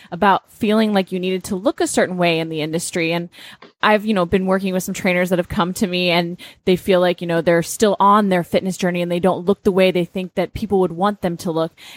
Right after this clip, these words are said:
And I've mentioned to them that A, it's okay to be on your own fitness journey. That's, that's what you're always going to be on.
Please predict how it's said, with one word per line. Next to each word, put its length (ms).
And 120
I've 200
mentioned 320
to 60
them 180
that 200
A, 200
it's 120
okay 260
to 60
be 160
on 140
your 80
own 140
fitness 320
journey. 260
That's, 360
that's 240
what 180
you're 100
always 300
going 180
to 60
be 120
on. 360